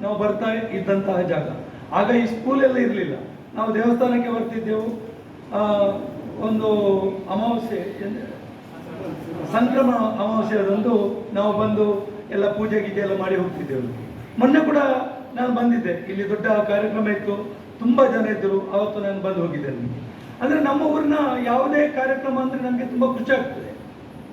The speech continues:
ಈಗ ನೀವು, ನಾನು ಶಾಲೆಗೆ ಬರುವಾಗ ಮೊದಲು ನೋಡಿದ್ದು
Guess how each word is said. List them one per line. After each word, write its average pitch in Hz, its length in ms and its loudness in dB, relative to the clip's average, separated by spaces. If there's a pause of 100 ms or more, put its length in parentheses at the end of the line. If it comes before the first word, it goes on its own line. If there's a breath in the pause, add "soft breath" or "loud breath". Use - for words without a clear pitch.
(1400)
ಈಗ 311 80 4
ನೀವು, 277 380 2
ನಾನು 254 560 2 (180)
ಶಾಲೆಗೆ 240 340 2
ಬರುವಾಗ 254 380 6
ಮೊದಲು 262 520 2
ನೋಡಿದ್ದು - 760 2